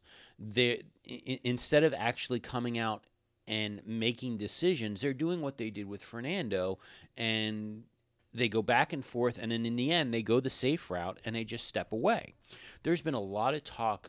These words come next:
about Ferrari's strategy in Suzuka and the fact that, um, they ga-, they,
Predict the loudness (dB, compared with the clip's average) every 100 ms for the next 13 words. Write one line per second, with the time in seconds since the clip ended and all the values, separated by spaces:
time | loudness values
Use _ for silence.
0 | -10 -8 -6 -6 -6 -8 -14 -6 -2 0
1 | 0 -2 -6 -4 -4 -2 -4 -6 -10 -10
2 | -10 -12 -10 -8 -4 -4 -2 -6 -6 -10
3 | -10 -6 -6 -6 -6 -6 -6 -10 -20 -20
4 | -20 -14 -6 -2 -2 -6 -10 -18 _ _
5 | _ _ _ _ _ _ _ _ -8 0
6 | 0 0 -2 -2 0 -4